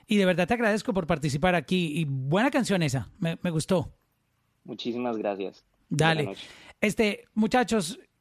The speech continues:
Speaker 1: ¿qué está pasando? Este, le voy a encontrar una segunda, eh, hora a este room, eh,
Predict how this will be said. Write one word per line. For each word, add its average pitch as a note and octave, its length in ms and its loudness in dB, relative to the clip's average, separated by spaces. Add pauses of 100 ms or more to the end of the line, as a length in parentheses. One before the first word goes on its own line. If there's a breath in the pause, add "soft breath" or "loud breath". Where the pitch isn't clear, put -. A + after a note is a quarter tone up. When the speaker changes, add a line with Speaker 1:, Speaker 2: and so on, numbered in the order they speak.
(280)
Speaker 1:
¿qué A#3+ 120 4
está B3+ 300 0
pasando? F3 580 0
Este, E3+ 380 -4
le F3+ 140 -2
voy F#3 180 0
a A3+ 40 0
encontrar B3+ 360 -2
una C4 160 2
segunda, A3 1600 0 (140)
eh, D#3+ 440 -2
hora G#3 340 0
a F3+ 80 0
este F#3+ 280 -2
room, F3+ 420 0
eh, D#3+ 380 -4